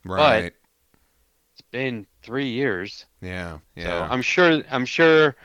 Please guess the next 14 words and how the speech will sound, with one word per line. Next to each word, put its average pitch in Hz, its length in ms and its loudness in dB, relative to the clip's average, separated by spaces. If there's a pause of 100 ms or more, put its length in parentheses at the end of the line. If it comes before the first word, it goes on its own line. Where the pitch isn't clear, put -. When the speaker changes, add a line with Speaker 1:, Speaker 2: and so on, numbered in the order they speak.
(280)
Speaker 1:
if 135 200 -4
there 123 200 6
is 131 220 2
more, 135 400 2 (360)
it's - 180 -10
already 107 400 2
underway. 101 540 0 (120)
It'll 95 200 -6
be 95 220 -2
out 98 320 2 (240)
soon, 101 480 -6 (100)
you 98 120 -6
know, 101 240 0
but 92 320 -2